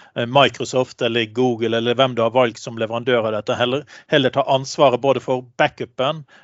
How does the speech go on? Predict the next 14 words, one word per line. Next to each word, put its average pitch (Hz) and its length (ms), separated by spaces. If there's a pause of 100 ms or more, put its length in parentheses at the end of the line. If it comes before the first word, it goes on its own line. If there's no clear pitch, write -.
(140)
eh, 117 300
og 120 220
sikkerheten 117 640
på 113 240
tingene, 123 340
sant? - 200
Så 123 500
det 131 160
er 131 40
mye 135 200
lettere 135 260
å 123 40
ta 131 180
restore 123 460